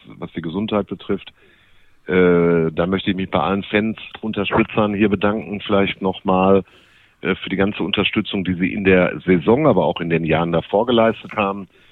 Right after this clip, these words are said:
Und, äh, ja, vielleicht an alle nochmal gerichtet, haltet durch. Wir schaffen das gemeinsam und, äh, irgendwann kommt der Tag, dann stehen wir wieder zusammen im Stadion und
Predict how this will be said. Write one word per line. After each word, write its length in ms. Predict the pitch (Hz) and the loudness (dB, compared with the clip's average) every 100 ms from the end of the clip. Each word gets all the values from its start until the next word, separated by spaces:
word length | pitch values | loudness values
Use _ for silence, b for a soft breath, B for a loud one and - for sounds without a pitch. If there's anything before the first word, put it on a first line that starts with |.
| b b b b | b b b b
Und, 320 | 92 92 80 73 | -4 -4 -4 -4
äh, 280 | 87 82 73 - - 71 - - - _ _ | -2 -2 -4 -10 -18 -12 -10 -10 -12 _ _
ja, 140 | 76 71 | -6 -6
vielleicht 320 | - 78 71 | -6 -8 -8
an 80 | 78 | -6
alle 220 | - 87 | -2 -2
nochmal 260 | 85 85 | -2 -2
gerichtet, 460 | 76 85 82 76 - | -4 -4 -4 -4 0
haltet 260 | 85 - - | 0 0 0
durch. 360 | 98 127 123 - b b b | 4 6 4 -4 b b b
Wir 80 | 85 | -6
schaffen 300 | - 98 98 | -2 -2 -2
das 180 | 87 - | -4 -4
gemeinsam 840 | 87 80 87 110 104 104 101 98 | -4 -2 0 0 0 0 0 -2
und, 460 | - 87 85 82 80 - | -6 -8 -8 -8 -10 -4
äh, 200 | 82 80 | -2 -2
irgendwann 440 | 85 92 92 85 | -2 -4 -2 -4
kommt 220 | - 98 104 | -2 -2 0
der 140 | 92 | -2
Tag, 240 | 92 92 | -2 -4
dann 160 | - 82 | -6 -10
stehen 260 | - 92 87 | -8 -6 -2
wir 80 | |
wieder 140 | 80 80 - | 0 -2 -4
zusammen 300 | 80 80 80 | -8 -6 -6
im 140 | 67 | -10
Stadion 540 | - 82 82 85 80 76 | -4 0 0 -2 -6 -10
und 360 | 76 78 - | -14 -16 -18